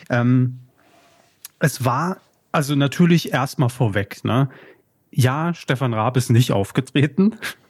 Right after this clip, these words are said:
<laughs> Was ja dann bei vielen da doch wieder irgendwie für Unmut sorgte am Samstagabend. Aber, ähm,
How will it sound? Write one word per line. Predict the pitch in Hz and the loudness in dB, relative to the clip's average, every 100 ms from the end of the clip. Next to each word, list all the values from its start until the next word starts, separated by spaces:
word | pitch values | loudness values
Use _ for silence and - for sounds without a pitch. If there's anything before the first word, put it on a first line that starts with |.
| - | -10
<laughs> | 123 - 135 - - - _ _ - 277 269 254 | -10 -6 -10 -8 -10 -10 _ _ -8 -6 -4 -4
Was | - 131 - | -2 -2 0
ja | 160 | -2
dann | 151 151 | 0 0
bei | 143 | 0
vielen | 123 - 170 180 | 0 2 4 4
da | 147 | 2
doch | 120 160 - | 2 0 2
wieder | 196 160 | 2 2
irgendwie | 147 170 151 | 2 0 0
für | 151 143 | 2 0
Unmut | 127 180 190 139 | 0 0 0 0
sorgte | - 113 113 - 123 143 - | 0 0 0 -2 0 0 0
am | 127 | 0
Samstagabend. | 117 117 123 - 110 - 104 117 165 - - - - - - - _ _ - | 2 0 -2 -2 -4 -2 0 2 0 -2 -20 -20 -20 -20 -20 -20 _ _ -4
Aber, | 127 127 120 123 120 123 135 | 0 2 2 2 2 0 0
ähm, | 113 110 113 113 113 117 | 2 2 2 2 2 0